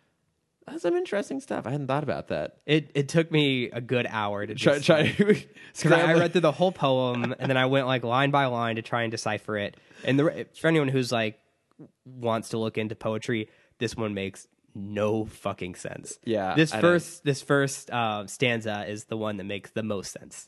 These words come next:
Speaker 1: Yeah, it, it kind of, like, it's good, and then for me, it just, like, tips off. I'm like, "What, what the fuck just happened?"
Speaker 2: Yeah.
Speaker 1: Uh, it does seem fitting, too, 'cause I just looked up fearful symmetry uh, in J L U is the episode with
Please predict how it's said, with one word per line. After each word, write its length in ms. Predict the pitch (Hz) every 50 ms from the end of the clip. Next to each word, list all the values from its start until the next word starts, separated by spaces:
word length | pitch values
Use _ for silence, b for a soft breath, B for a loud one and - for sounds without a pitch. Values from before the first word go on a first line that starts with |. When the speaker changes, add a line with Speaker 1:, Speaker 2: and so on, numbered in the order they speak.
| _ -
Speaker 1:
Yeah, 240 | 120 110 101 87 - -
it, 140 | 131 135 131 -
it 220 | 147 143 165 165
kind 180 | 151 180 180 180
of, 120 | 165 143
like, 180 | 143 127 123 -
it's 160 | 135 131 -
good, 260 | - 156 151 147 135
and 80 | 127 120
then 120 | 117 110
for 80 | 98 107
me, 100 | 113 110
it 80 | 101
just, 140 | 104 101 -
like, 160 | 104 98 -
tips 240 | - - 104 - -
off. 200 | 90 80 80 -
I'm 80 | 90 85
like, 160 | 73 69 -
"What, 240 | 90 90 87 - _ _ _ _ -
what 160 | 85 73 -
the 60 | -
fuck 200 | - 58 - -
just 140 | - - -
happened?" 380 | 62 64 64 - 73 71 - -
Speaker 2:
Yeah. 220 | - 101 - - - - _ _
Speaker 1:
Uh, 180 | - 127 139 - -
it 160 | 156 147 135
does 240 | 170 170 180 175 -
seem 140 | 190 165
fitting, 220 | 135 151 156 156 147
too, 140 | - 160 139
'cause 80 | -
I 60 | 131
just 180 | 107 120 131 -
looked 180 | 131 123 - 135
up 280 | 123 113 - - -
fearful 260 | - 143 143 147 143
symmetry 680 | 135 - 147 143 139 135 - 123 110 104 104 104 107 139 - _ _ _ _ -
uh, 220 | 104 107 110 - -
in 120 | 107 107
J 140 | - 127 123
L 140 | 117 113 110
U 320 | 117 123 123 113 110 104 -
is 320 | 110 113 110 107 104 101
the 360 | 98 113 110 110 107 107 - - -
episode 440 | 110 - 123 117 - 127 120 113 101
with 400 | 107 110 104 - - - -